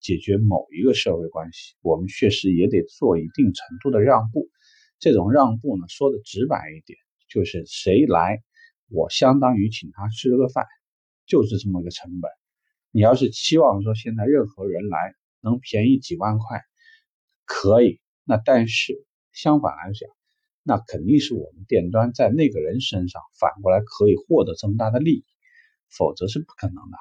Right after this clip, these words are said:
啊，我想在市场环境如此恶劣的情况下是不可能的事情，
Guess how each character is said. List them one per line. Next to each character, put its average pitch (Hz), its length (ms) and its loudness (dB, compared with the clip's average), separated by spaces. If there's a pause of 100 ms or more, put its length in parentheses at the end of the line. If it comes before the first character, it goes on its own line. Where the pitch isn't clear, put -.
(1300)
啊， 82 120 -8
我 98 180 2
想 85 220 0
在 104 100 4
市 - 320 0
场 80 180 -4
环 85 240 -4
境 117 200 4
如 120 180 4
此 165 200 -4
恶 95 120 4
劣 95 120 0
的 90 100 -6
情 - 160 -16
况 92 120 -8
下 95 140 -10
是 110 220 -20
不 151 80 -2
可 110 180 -8
能 78 140 -10
的 87 100 -10
事 90 160 -12
情， - 160 -20